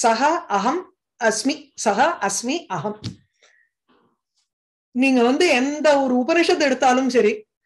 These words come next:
பிரம்மசூத்திரம் எடுத்தாலும் சரி, அதனுடைய ஒரு சாராம்சம் இந்த இடத்துல இருக்கு. இது பாகவதத்தினுடைய சாரமா இந்த நாலு ஸ்லோகத்தை எடுத்துக்கலாம், அல்லது ஒவ்வொரு சாஸ்திரத்தினுடைய ஒரு சாரமாக இதை எடுத்துக்கலாம்,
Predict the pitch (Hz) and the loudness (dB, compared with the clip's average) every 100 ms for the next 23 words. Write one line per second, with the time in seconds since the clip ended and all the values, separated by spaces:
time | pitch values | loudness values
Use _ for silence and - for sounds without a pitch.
0 | _ _ 214 214 277 320 311 302 247 247 | _ _ -4 0 2 0 0 0 0 2
1 | 254 269 247 220 208 - _ _ _ - | 0 0 0 0 0 -4 _ _ _ -6
2 | 226 240 262 254 254 233 226 214 202 175 | -2 0 0 0 2 2 4 2 2 4
3 | 311 381 403 370 370 370 339 262 233 214 | 4 4 2 0 0 -2 -4 -2 0 -2
4 | 220 277 214 208 185 - 233 240 180 233 | -2 0 0 0 -4 -2 -2 0 0 0
5 | 339 349 339 - 320 320 320 311 285 226 | 0 0 0 -2 -4 -2 0 0 2 2
6 | 277 311 330 330 285 262 240 262 254 262 | 2 0 0 -2 -2 -2 0 0 0 -2
7 | 262 262 240 220 233 208 226 - _ _ | -2 0 0 2 0 0 -2 -8 _ _
8 | - - - - _ - 226 277 285 359 | -20 -20 -20 -20 _ -2 2 4 4 2
9 | 220 233 247 277 269 277 254 247 254 339 | 2 2 2 2 0 2 2 2 2 0
10 | - 415 415 359 359 339 285 254 233 240 | 0 0 2 2 4 2 0 0 2 2
11 | 269 262 269 294 233 208 196 233 208 185 | 2 0 0 -2 0 -2 -2 -2 -2 -2